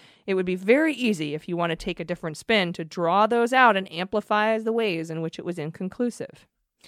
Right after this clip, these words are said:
Uh, the intel assessment of the problem outlined in this memo served as the basis for an interagency meeting in late March convened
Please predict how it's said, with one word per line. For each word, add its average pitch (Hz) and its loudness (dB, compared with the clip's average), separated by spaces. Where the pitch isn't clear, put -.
Uh, 175 -2
the 220 -2
intel 277 2
assessment 160 -6
of 170 -6
the 160 -8
problem 190 2
outlined 190 -2
in 180 -2
this 170 -6
memo 208 0
served 240 -2
as 240 -2
the 202 -12
basis 240 -6
for 190 0
an 202 0
interagency 220 -4
meeting 214 0
in 175 -6
late 196 -6
March 226 -2
convened 190 -6